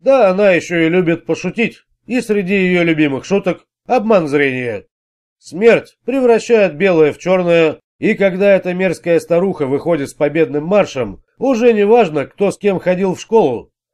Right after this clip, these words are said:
И здесь уже не стоит вопрос о пигментации. Убитую девушку приняли за чернокожую, а на самом деле она оказалась белой. Но кем бы она ни была, она была холодна, как лед,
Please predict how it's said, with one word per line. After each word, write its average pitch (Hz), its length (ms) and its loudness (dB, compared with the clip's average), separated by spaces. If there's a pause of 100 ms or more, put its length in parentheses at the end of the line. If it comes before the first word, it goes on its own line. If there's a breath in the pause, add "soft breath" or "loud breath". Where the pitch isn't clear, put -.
(120)
И 240 280 0
здесь 165 380 -2
уже 151 220 0
не 156 100 -2
стоит 180 380 -2
вопрос 151 400 -2
о 143 60 -6
пигментации. 139 1000 -4 (560)
Убитую 175 520 -2
девушку 165 540 0
приняли 214 420 0
за 156 140 2
чернокожую, 170 920 0 (260)
а 113 140 -6
на 135 120 -2
самом 185 400 0
деле 127 420 -4 (100)
она 240 300 2
оказалась 226 500 2
белой. 139 520 -4 (640)
Но 147 160 -2
кем 151 300 -2
бы 143 100 4
она 139 220 2
ни 131 80 -4
была, 139 380 2 (240)
она 254 300 0
была 202 260 4
холодна, 190 480 4
как 156 200 -4
лед, 165 360 0